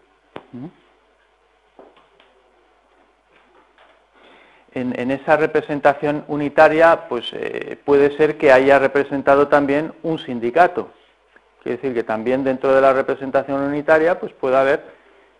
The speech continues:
sindicatos. Otra cosa. ¿Y los funcionarios? ¿Los funcionarios tienen derecho a tener, eh,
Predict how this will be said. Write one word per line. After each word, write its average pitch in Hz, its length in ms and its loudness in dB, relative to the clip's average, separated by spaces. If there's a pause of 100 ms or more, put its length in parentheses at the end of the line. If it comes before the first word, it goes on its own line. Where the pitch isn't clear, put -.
(120)
sindicatos. 107 580 -6 (4000)
Otra 175 320 2
cosa. 101 260 -12 (1080)
¿Y 220 120 0
los 240 160 8
funcionarios? 143 800 2 (960)
¿Los 135 160 -2
funcionarios 185 680 0 (460)
tienen 175 320 2
derecho 143 640 2 (480)
a 143 160 0
tener, 139 640 0 (520)
eh, 131 460 -8